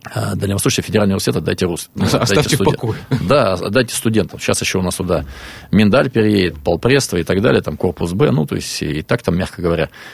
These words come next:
Speaker 1: места немного. Поэтому, ну, это вот как пример. Но ни один политик это решение принимать не захочет, потому что, ну, это ругаться с федералами. И там, наверное, и ректор, э, Д В Ф У тоже об этом. Ну, это надо делать, это надо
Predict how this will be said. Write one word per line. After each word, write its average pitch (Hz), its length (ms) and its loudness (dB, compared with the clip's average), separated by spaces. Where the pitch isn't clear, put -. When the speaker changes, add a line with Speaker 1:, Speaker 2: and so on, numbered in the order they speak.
Speaker 1:
места 95 300 2
немного. 95 480 4
Поэтому, 95 400 2
ну, 151 100 4
это 127 220 2
вот 107 100 4
как - 160 -6
пример. 117 340 4
Но 117 160 4
ни 127 100 6
один 143 220 4
политик 127 380 2
это 104 140 0
решение 107 340 2
принимать 107 340 2
не 104 60 2
захочет, 120 400 0
потому 85 300 -4
что, - 120 0
ну, 117 100 4
это 76 220 -2
ругаться 92 400 0
с - 60 -4
федералами. 85 540 0
И - 80 -2
там, 71 240 -2
наверное, 98 280 6
и 95 60 4
ректор, 95 400 0
э, 73 260 -2
Д 76 120 0
В 87 80 4
Ф - 140 0
У 98 120 4
тоже 87 220 0
об 76 80 -2
этом. - 180 -4
Ну, 220 260 0
это 107 220 2
надо 104 180 4
делать, 120 320 2
это - 100 -10
надо 76 220 -2